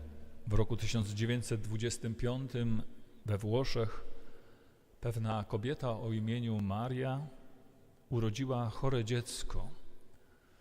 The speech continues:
Lekarze nie dawali jej żadnych szans na wyzdrowienie. Kobieta zdecydowała,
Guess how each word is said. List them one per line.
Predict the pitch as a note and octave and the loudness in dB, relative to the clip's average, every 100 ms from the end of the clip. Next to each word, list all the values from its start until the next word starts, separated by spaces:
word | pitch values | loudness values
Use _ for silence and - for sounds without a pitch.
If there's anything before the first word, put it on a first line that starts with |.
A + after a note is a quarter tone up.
| - - - _ - | -20 -20 -20 _ -4
Lekarze | A2+ A#2 B2 A#2 A#2 A2+ - | -2 0 -2 0 0 0 0
nie | A#2+ A#2 | -2 0
dawali | A2+ A#2+ B2 A#2 | 0 0 0 0
jej | A#2 A#2 | 0 0
żadnych | G#2 C3 A#2+ A#2 - | 0 -2 0 -2 2
szans | B2 C3 A#2+ | 4 4 4
na | A#2+ A#2 | 2 2
wyzdrowienie. | A2+ A2 A#2+ A#2+ C3+ G#2+ G2 - - - - - - - - - - - - - - - - | 2 0 0 2 2 2 -2 -8 -18 -20 -20 -20 -20 -20 -20 -20 -20 -20 -20 -20 -20 -8 2
Kobieta | B2 D#3+ D3 B2 | 6 6 6 4
zdecydowała, | B2 A2+ A#2 A#2 A#2 C3+ C3 C3+ B2+ | 6 6 6 4 6 4 4 2 0